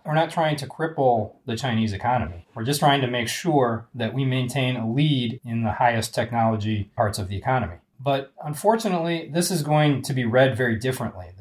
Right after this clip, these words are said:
Many people on the, on the American side imagine they're demonstrating some restraint on this. People on the Chinese side will read this as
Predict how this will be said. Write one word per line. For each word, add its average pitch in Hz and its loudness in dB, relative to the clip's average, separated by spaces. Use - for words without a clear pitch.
Many 151 -2
people 175 0
on 143 4
the, 143 -6
on 135 -8
the 123 -6
American 160 -2
side 135 4
imagine 143 2
they're 123 0
demonstrating 131 0
some 120 -2
restraint 143 -2
on 156 2
this. 190 0
People 175 2
on 151 6
the 147 0
Chinese 147 2
side 127 4
will 127 -2
read 120 0
this 120 -2
as 117 0